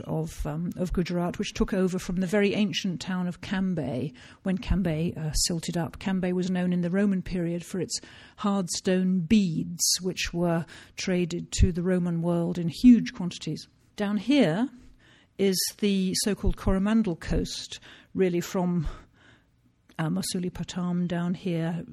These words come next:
um, the coast of what is now Andhra Pradesh in, in India. And this is where the amazing painted and dyed cottons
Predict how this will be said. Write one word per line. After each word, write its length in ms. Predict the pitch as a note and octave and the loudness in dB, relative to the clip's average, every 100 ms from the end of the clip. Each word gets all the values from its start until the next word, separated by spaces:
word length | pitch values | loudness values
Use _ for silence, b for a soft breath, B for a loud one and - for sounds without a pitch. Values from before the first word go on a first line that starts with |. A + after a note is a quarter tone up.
| - | -8
um, 260 | F3+ F3 | -4 -2
the 80 | F3+ | -4
coast 340 | - F#3 G3 F#3+ | -4 -4 -4 -6
of 120 | E3+ | -4
what 140 | F3+ | -4
is 120 | F3+ | -4
now 200 | F#3 E3+ | -2 -2
Andhra 300 | E3+ F3 F3 | -2 -4 -4
Pradesh 460 | - F#3 E3+ E3+ - | -6 -6 -4 -4 -4
in, 200 | E3+ E3 | -4 -4
in 180 | E3 E3+ | -4 -2
India. 340 | E3+ E3+ D#3+ B B B | -2 -2 -4 B B B
And 140 | G#3 G#3+ | 2 4
this 160 | C4+ | 4
is 140 | C4 A#3 | 2 0
where 200 | G#3 G3 | 0 2
the 140 | G#3 | 0
amazing 580 | F#3+ G3+ A3 B3 A#3+ A3 | 0 2 8 8 8 2
painted 560 | - A#3+ A#3+ A#3+ A#3 G#3 | 2 6 8 8 4 2
and 180 | G3+ | 0
dyed 460 | F#3+ G3 F#3+ F#3+ - | -2 -2 -2 -2 -4
cottons 420 | - F3 F3 F3 | -6 -4 -2 -4